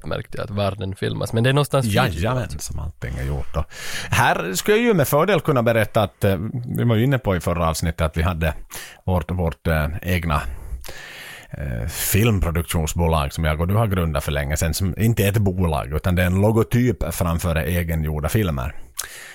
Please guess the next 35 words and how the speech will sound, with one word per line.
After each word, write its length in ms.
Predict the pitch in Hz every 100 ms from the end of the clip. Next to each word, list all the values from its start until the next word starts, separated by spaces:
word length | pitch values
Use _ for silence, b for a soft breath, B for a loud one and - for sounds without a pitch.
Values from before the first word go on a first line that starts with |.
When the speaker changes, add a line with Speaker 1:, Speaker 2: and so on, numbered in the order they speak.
| B -
Speaker 2:
Eh, 320 | 92 82 80 - B B B
jag 420 | - - 147 143
gav 340 | 139 147 226 185
ju 200 | 110 87
Speaker 1:
<laughs> 80 | -
Speaker 2:
på 100 | 127
det, 240 | 110 120 98 -
vårt 340 | 107 117 110 - -
samma 300 | - 127 113
label, 360 | 107 139 123 95
så 80 | 107
gjorde 280 | 117 135
jag 140 | 113 104
en 80 | 104
helt 360 | 139 185 110
egen 420 | - 123 82 76
film 260 | - 104 80
som 140 | 85
hette 360 | 71 85 - 73
Terror 720 | - 98 95 82 82 - 92
Island, 460 | 76 71 71 65 - B B B B B
som 180 | - 87
jag 80 | 85
gjorde, 340 | 85 82 85 82 87
eh, 160 | 101 90 -
Andamanska 640 | 104 101 101 117 127 127 90
Speaker 1:
Mm. 180 | 95 135
Speaker 2:
öriket, 520 | 58 58 - - - -
som 220 | - 117
är 100 | 113 -
egentligen 420 | 214 185 123 98 71
helt 520 | 82 73 73 - - -
kopierad 580 | 92 - 69 65 67 -
av 360 | 80 71 78 -
Castaway, 500 | - - - 58